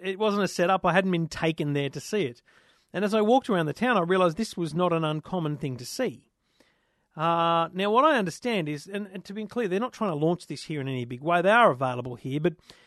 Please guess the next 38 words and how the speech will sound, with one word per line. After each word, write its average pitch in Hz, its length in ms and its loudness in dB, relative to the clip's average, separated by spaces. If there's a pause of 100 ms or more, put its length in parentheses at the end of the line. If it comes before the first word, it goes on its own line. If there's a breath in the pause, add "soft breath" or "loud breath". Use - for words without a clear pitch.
(160 loud breath)
really 214 280 2
in 190 80 2
Australian 226 420 0
conditions, 165 420 -4
it's 160 120 -12
a 247 40 -10
bit - 220 -8
tough. - 360 -2
You 160 80 -4
know, 151 60 -2
you 165 120 -2
have 175 160 -2
a - 60 -4
twig 202 380 -4
or 151 100 -2
a 139 60 -2
leaf 190 300 0
or 143 100 -4
a 123 40 -10
branch 180 380 -2
fall 180 260 -2
on 156 60 -2
the 147 80 -6
ground, 156 320 0 (460 soft breath)
that, 190 180 -4
that 202 160 -2
part 185 200 2
of 160 40 -2
your 147 80 -2
lawn's 160 320 -2
in 156 100 -4
a - 20 -8
bit 131 120 -8
of, 120 80 -10 (380)
not 160 140 -2
gonna 139 160 -6
get 127 120 -8
mowed. 147 540 -2